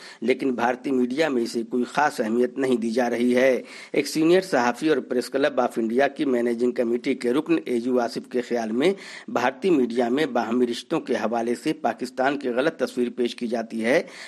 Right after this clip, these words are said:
اور دوسرے یہ کہ آج مہاراشٹر اور ہریانہ اسمبلیوں کے انتخابات کے نتائج کا اعلان کیا جا رہا ہے،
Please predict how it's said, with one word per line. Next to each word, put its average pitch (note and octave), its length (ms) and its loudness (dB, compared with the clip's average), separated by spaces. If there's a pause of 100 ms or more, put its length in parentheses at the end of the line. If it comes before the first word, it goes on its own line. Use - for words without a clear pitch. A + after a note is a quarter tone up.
اور C#3+ 160 4
دوسرے C#3 400 2
یہ E3+ 180 4
کہ C3 220 0
آج B2+ 160 2
مہاراشٹر A#2+ 580 0
اور A#2+ 80 2
ہریانہ A#2+ 400 0
اسمبلیوں B2+ 560 -2
کے C3+ 120 -4
انتخابات A#2 680 -2
کے B2+ 60 -2
نتائج B2 460 -2
کا A#2+ 120 -4
اعلان A#2+ 280 -2
کیا D3+ 280 0
جا A#2+ 180 -6
رہا G#2+ 300 -6
ہے، D3+ 160 2